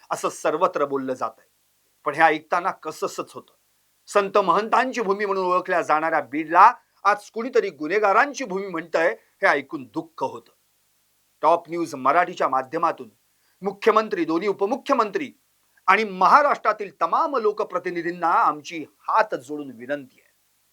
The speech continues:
बीडचं गतवैभव बीडला परत मिळवून द्या, बीडला दहशतमुक्त करा, वाल्मिक करार सारख्या प्रवृत्तीला पोसू नका.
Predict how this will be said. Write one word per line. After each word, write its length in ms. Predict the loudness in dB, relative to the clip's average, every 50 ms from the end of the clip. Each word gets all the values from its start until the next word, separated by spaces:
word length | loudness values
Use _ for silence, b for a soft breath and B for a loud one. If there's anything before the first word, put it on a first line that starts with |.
| _ _ _ _ _ _ -14
बीडचं 460 | -8 -4 -2 -2 -2 -2 0 0 2 2
गतवैभव 540 | 2 2 4 4 6 4 4 2 0 -4 -4 -8 _ _ _ _ _ -10
बीडला 360 | -6 -4 -4 0 4 4 4 4
परत 440 | 4 2 -4 -2 -2 -2 -2 -4
मिळवून 300 | -6 -10 -10 -10 -12 -14
द्या, 140 | -16 -16 -18 -20 _ _ _ _ _ b b b b -6
बीडला 380 | -2 0 0 0 2 0 0 0 0 -2
दहशतमुक्त 640 | -2 -2 -2 -2 -4 -6 -8 -10 -14 -20 -16 -14 -14
करा, 220 | -12 -12 -14 -18 -20 _ _ _ _ _ _ _ _ _ 2
वाल्मिक 420 | 4 4 4 4 0 -8 -10 -8
करार 260 | -2 0 2 2 2 2
सारख्या 320 | -2 -4 -2 0 -2 -2
प्रवृत्तीला 720 | -2 -4 -4 -4 -2 -2 -4 -6 -8 _ -4 0 0 0 0
पोसू 380 | -2 _ -6 -6 -4 -6 -6 -8
नका. 220 | -8 -8 -8 -12